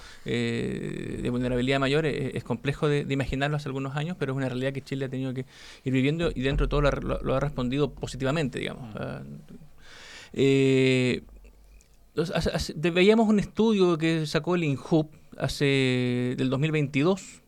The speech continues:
Speaker 1: que participaron nove-, nueve mil setecientos jóvenes, ¿ya? Y el cincuenta y siete por ciento de estas personas, entre quince y veintinueve años, dice que se ha sentido desesperanzada.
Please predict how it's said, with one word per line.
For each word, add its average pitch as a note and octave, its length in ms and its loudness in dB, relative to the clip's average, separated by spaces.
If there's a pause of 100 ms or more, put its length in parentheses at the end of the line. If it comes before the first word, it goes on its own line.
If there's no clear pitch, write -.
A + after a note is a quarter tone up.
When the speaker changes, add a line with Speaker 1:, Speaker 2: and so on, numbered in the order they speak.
(120)
Speaker 1:
que C3+ 100 -4
participaron C#3 460 0
nove-, C#3+ 240 2
nueve C3+ 180 2
mil D3+ 100 0
setecientos F3 520 -6
jóvenes, A#2+ 760 -2 (360)
¿ya? D3+ 200 -2 (360)
Y D#3 100 4
el E3+ 60 4
cincuenta E3+ 380 0
y D#3+ 40 0
siete A3 200 2
por G#3 120 2
ciento G#3+ 380 0
de G#3+ 120 4
estas G#3+ 220 -4
personas, G#3+ 680 -2
entre B2 260 -6
quince C3+ 220 -4
y - 20 0
veintinueve F3 320 -2
años, A#3 280 -2 (380)
dice F#3+ 360 0
que G#3 300 0
se - 140 -2
ha E3 40 0
sentido F#3+ 720 -2
desesperanzada. D3+ 920 -6